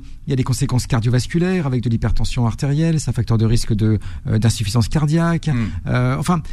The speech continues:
Speaker 1: les, les, c'est une, un facteur de risque d'accident vasculaire cérébral, de, de développement de plaques d'athérome. Enfin, globalement, l'espérance de vie est,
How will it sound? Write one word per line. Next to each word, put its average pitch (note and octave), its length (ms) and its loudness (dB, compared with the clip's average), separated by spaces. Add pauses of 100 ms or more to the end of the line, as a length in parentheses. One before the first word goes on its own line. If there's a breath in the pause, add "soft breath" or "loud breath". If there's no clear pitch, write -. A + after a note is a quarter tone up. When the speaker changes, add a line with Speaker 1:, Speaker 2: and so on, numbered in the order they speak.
(140 loud breath)
Speaker 1:
les, E3+ 180 2
les, F#3+ 540 0
c'est - 180 -6
une, D3+ 120 2
un D#3 140 0
facteur B2+ 460 0
de A#2+ 80 2
risque B2 280 0
d'accident A2+ 500 0
vasculaire A2+ 420 0
cérébral, D#3+ 680 0 (220 loud breath)
de, A2+ 720 0
de A2+ 120 0
développement B2 540 2
de A2+ 80 2
plaques A#2 320 0
d'athérome. C#3+ 600 2 (320 loud breath)
Enfin, D3+ 220 0 (100)
globalement, E3 500 2
l'espérance D3 480 0
de C#3+ 80 4
vie F#3 300 2
est, C3+ 180 0